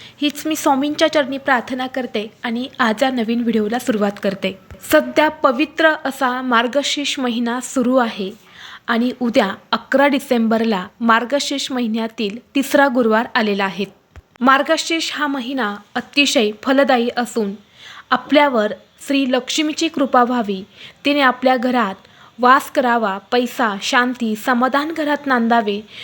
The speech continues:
म्हणून या मार्गशीर्ष महिन्यामध्ये प्रत्येक गुरुवारी श्री महालक्ष्मीचे व्रत करतात. हे व्रत केल्याने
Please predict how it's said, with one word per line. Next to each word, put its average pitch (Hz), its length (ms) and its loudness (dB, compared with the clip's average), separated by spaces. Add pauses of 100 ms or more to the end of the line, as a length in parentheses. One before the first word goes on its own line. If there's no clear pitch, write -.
(180)
म्हणून 254 320 4 (140)
या 254 160 4
मार्गशीर्ष 254 680 2
महिन्यामध्ये 247 640 -2
प्रत्येक 269 640 -2
गुरुवारी 233 480 2 (460)
श्री 302 180 4
महालक्ष्मीचे 262 960 0
व्रत 214 320 -2
करतात. 190 300 -2 (800)
हे 277 140 6
व्रत 247 340 4
केल्याने 233 440 0